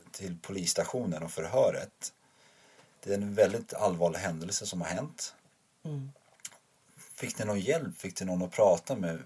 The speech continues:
Speaker 1: Fick du något samtal? Ring det här samtalet. Eh, gör det här med din dotter. Eller finns, var det någon utomstående som kom och ville hjälpa till på rätt sätt? Om man bortser från polisen som ville göra en, eh, ett,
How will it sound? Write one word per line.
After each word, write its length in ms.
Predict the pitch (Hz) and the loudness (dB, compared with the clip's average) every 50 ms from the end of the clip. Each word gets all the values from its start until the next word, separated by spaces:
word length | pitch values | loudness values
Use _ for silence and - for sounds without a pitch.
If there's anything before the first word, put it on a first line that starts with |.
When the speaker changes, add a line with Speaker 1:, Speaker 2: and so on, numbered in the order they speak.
| - - | -16 -16
Speaker 1:
Fick 200 | - 101 - - | -16 -16 -14 -6
du 500 | - 131 156 147 117 98 90 85 80 78 | -6 -4 -4 -4 -4 -4 -4 -4 -4 -4
något 180 | 87 95 98 - | -4 -2 -2 0
samtal? 540 | - 117 107 95 87 82 - 127 110 87 82 | 2 4 4 2 2 -2 0 0 0 0 0
Ring 460 | 90 90 85 95 98 110 110 110 98 | -4 -8 -8 -10 -8 -8 -6 -4 -4
det 80 | 90 | -4
här 220 | 85 87 123 135 131 | -4 -2 -2 -4 -2
samtalet. 840 | 123 - 107 95 87 82 - 90 92 92 90 87 82 - _ - - | -2 -2 -2 -2 -4 -4 -2 0 0 0 0 -2 -6 -6 _ -16 -14
Eh, 640 | 87 87 87 85 85 85 85 - - - 87 - - | -10 -10 -10 -10 -10 -12 -14 -16 -18 -20 -18 -12 -6
gör 180 | 101 107 107 101 | -2 0 0 0
det 80 | 95 | 0
här 260 | 90 98 104 120 117 104 | -2 -2 -2 -2 -2 -2
med 140 | 101 95 | -2 -6
din 100 | 90 90 | -6 -6
dotter. 420 | 90 90 87 85 _ _ - 87 85 | -6 -6 -8 -8 _ _ -10 -6 -6
Eller 160 | 85 82 82 85 - | -6 -6 -8 -12 -14
finns, 300 | - 101 98 - - - - - - - 101 | -12 -10 -8 -8 -10 -12 -18 -20 -20 -18 -12
var 120 | 98 101 | -6 -4
det 60 | 101 | -4
någon 440 | 98 98 113 127 139 131 117 104 98 | -2 2 2 2 2 2 -2 -6 -6
utomstående 680 | 101 104 95 87 - - 87 85 - 110 117 107 98 85 | -6 -6 -8 -8 -6 -8 -8 -6 -4 -4 -2 -2 -2 -4
som 120 | 82 87 85 | -6 -8 -10
kom 300 | - - 104 98 90 82 | -6 -4 -2 -2 -2 -4
och 200 | 78 76 - - _ _ - - - - _ _ _ _ _ _ _ _ _ _ _ _ _ _ _ _ _ _ _ _ _ _ _ _ | -4 -6 -10 -14 _ _ -20 -20 -20 -20 _ _ _ _ _ _ _ _ _ _ _ _ _ _ _ _ _ _ _ _ _ _ _ _
ville 340 | _ 104 95 101 107 101 101 | _ -20 -14 -10 -6 0 2
hjälpa 260 | 101 95 90 87 - | 4 4 2 0 -4
till 260 | 87 - 131 123 92 87 | -6 -4 -4 -4 -6 -6
på 140 | - 90 | -6 -2
rätt 200 | 87 85 82 - | -2 -2 -2 -2
sätt? 440 | - - 107 95 - - - - - - _ _ | -2 -2 -2 -2 -4 -6 -14 -16 -16 -20 _ _
Om 60 | _ 92 | _ -2
man 140 | 95 95 | 0 2
bortser 340 | 92 98 95 - - - 101 | 2 0 -2 0 -2 -2 -2
från 420 | 87 - 92 87 85 80 73 69 69 | 0 0 -2 -2 -2 -4 -6 -10 -8
polisen 420 | - 92 90 92 95 92 - - 85 | -6 -6 -4 -4 -2 -2 -2 -2 -4
som 120 | - - | -4 -6
ville 140 | 82 78 78 | -6 -6 -6
göra 420 | 76 73 71 71 82 85 80 78 | -8 -8 -10 -10 -8 -6 -6 -6
en, 100 | 76 76 | -6 -8
eh, 760 | 80 - - - - - - - - - - - - - - 170 | -12 -12 -12 -14 -14 -16 -16 -16 -16 -18 -18 -18 -18 -14 -12 -12
ett, 220 | 170 - - - | -12 -12 -16 -18